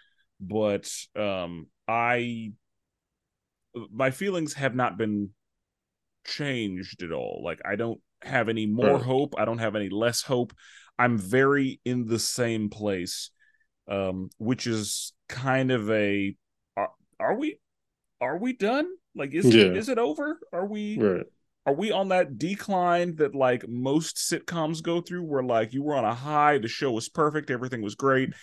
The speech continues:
Speaker 1: and then somebody leaves and there's just a sharp drop off in quality? Uh,
Speaker 2: Right.
Speaker 1: is, is the M C U in that right now?
Speaker 2: Right.
Speaker 1: And, um, this, none of this news really changed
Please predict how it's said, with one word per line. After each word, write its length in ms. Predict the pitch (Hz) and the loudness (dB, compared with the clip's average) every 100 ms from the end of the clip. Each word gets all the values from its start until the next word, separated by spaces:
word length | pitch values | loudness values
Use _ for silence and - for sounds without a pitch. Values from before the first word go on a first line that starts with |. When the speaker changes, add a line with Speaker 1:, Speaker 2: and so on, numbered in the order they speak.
| - 120 | -14 -6
Speaker 1:
and 240 | 123 123 120 | -2 0 0
then 240 | 117 117 | -2 -2
somebody 520 | - 147 139 131 120 | -2 -2 2 2 2
leaves 720 | 113 135 151 156 160 156 135 135 - | 0 0 2 0 -2 -4 -4 -4 0
and 280 | 127 123 | 0 2
there's 280 | 113 139 127 | 4 4 4
just 260 | 135 135 131 | -2 -4 -2
a 100 | 101 | -4
sharp 800 | - - - 180 156 147 - 92 | -2 -4 -2 4 4 4 0 -10
drop 460 | 107 127 143 156 | -6 -2 -2 0
off 320 | 151 147 156 | 0 0 -2
in 160 | 107 117 | -6 -6
quality? 600 | - 135 143 165 185 214 - - - _ | -2 0 2 0 -2 -6 -10 -20 -20 _
Uh, 200 | 123 104 | 8 10
Speaker 2:
Right. 80 | 95 | 8
Speaker 1:
is, 240 | 135 135 135 | 4 2 2
is 200 | 135 120 | 2 2
the 160 | 139 | 0
M 120 | 180 220 | 0 0
C 180 | - 185 | -4 -6
U 340 | 180 190 196 - _ | -6 -6 -6 -10 _
in 420 | 156 180 196 170 | 4 4 0 0
that 260 | 156 170 - | 2 2 0
right 260 | 139 160 160 | -2 -2 0
now? 340 | 160 156 185 - _ _ _ _ _ - | -2 -4 -6 -10 _ _ _ _ _ 6
Speaker 2:
Right. 300 | 107 87 - _ _ _ _ | 8 8 2 _ _ _ _
Speaker 1:
And, 440 | 123 123 127 123 123 | -8 -6 -6 -6 -2
um, 460 | 117 107 110 113 - _ _ _ _ _ - | -2 -2 -4 -8 -14 _ _ _ _ _ -10
this, 480 | 104 147 - - - - 85 - - | 0 0 0 -8 -12 -12 -12 -12 -10
none 300 | 123 123 151 | -2 0 2
of 120 | 139 | 0
this 200 | 143 131 | -2 -4
news 360 | 131 131 127 120 | -4 -2 -4 -4
really 220 | 120 117 | -4 -6
changed 880 | - - 127 120 117 110 - - | -8 -8 -6 -4 -4 -6 -8 -14